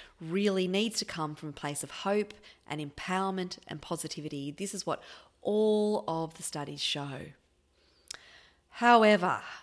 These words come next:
there has just been so much money pumped into alcohol advertising where all of this messaging is out there supporting alcohol as providing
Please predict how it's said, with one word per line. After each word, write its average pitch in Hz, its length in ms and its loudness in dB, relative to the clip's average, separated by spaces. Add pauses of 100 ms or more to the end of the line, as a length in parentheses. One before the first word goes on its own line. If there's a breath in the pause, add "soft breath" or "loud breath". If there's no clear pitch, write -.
(260 loud breath)
there 196 280 4
has 175 180 -6
just 202 340 0
been 170 300 -2
so 220 640 2 (100)
much 180 540 -4
money 160 600 -4
pumped 208 440 -6
into 160 680 -2 (160)
alcohol 160 680 -2
advertising 151 840 -6 (480 loud breath)
where 156 560 0 (420)
all 262 240 6
of 202 80 0
this 202 160 0
messaging 156 480 -4
is 143 80 -8
out 147 240 -8
there 143 160 -6
supporting 147 840 -8 (480 loud breath)
alcohol 170 840 -2 (140)
as 143 360 -4
providing 143 920 -8